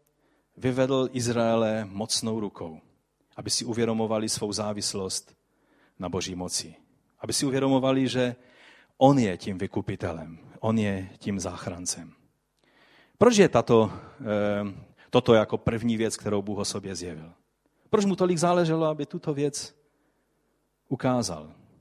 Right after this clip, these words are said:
Víte, je to proto, že to fyzické vysvobození izraelského národa bylo obrazem. Tak jak Pavel říká, že všechny ty věci, které oni prožívali,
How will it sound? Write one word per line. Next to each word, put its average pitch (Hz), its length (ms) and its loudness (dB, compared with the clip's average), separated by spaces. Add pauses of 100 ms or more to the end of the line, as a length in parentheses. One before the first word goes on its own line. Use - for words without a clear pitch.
(960)
Víte, 135 140 2
je 135 60 6
to 139 120 4
proto, 139 340 4
že 131 380 2 (1200)
to - 80 -6
fyzické 151 500 0
vysvobození 123 680 2
izraelského 120 580 -2
národa 113 640 -2 (560)
bylo 107 340 0
obrazem. 113 760 -2 (320)
Tak 110 140 -6
jak 113 120 -2
Pavel 120 280 0
říká, 123 240 -4
že 120 100 -2
všechny 147 340 -6
ty 139 120 -4
věci, 139 260 -2
které 135 220 -4
oni 135 200 -2
prožívali, 135 600 -2